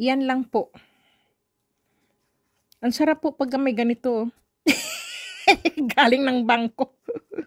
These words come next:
<laughs> Maganda pagka may ganito ba? Sus, grabe, no? Eh, dito, eh.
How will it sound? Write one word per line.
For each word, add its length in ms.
<laughs> 1500
Maganda 440
pagka 240
may 240
ganito 480
ba? 240
Sus, 320
grabe, 320
no? 240
Eh, 160
dito, 560
eh. 400